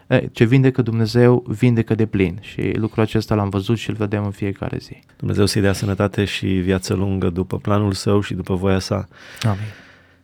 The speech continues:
Speaker 2: Există vreo rețetă pentru părinți care trec prin situații asemănătoare cu copiii lor? Poate unii nu neapărat de boală, poate de, pentru copii mai mari, de neascultare, de îndepărtare de părinți, de,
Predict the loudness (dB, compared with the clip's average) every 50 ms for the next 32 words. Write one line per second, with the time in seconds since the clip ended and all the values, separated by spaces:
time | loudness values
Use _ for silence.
0 | _ _ _ _ _ _ _ _ -2 -2 2 2 2 2 2 2 4 4 4 4
1 | 4 4 2 0 -2 -2 -2 -2 0 2 2 0 2 2 0 0 0 0 0 -2
2 | -2 0 2 2 2 2 2 0 -2 -4 -6 -2 0 2 2 2 2 2 4 4
3 | 4 2 2 0 0 0 0 0 -2 0 0 0 0 0 0 -2 -2 0 0 0
4 | 0 0 0 0 2 2 2 2 0 0 -2 -2 -2 -2 0 2 2 2 4 4
5 | 4 4 4 2 0 -2 -8 -12 -16 -18 -20 -20 -20 -20 -10 -2 0 0 2 4
6 | 4 2 4 2 0 0 0 0 2 2 2 2 0 0 0 0 0 0 0 0
7 | 0 2 2 4 4 4 2 0 0 0 -2 -2 -2 0 0 -2 0 0 2 2
8 | 2 2 2 0 -2 -6 -10 -18 -20 -20 -20 -20 -20 -20 -20 _ _ _ -10 -4
9 | -2 0 0 2 0 0 0 2 0 2 2 4 2 2 2 2 2 2 2 0
10 | 0 -2 0 0 0 0 2 2 2 2 2 0 0 0 0 -2 -2 -2 -2 -2
11 | 0 0 0 0 2 0 0 0 0 0 0 0 -2 -2 -4 -2 0 2 2 2
12 | 2 0 -2 -4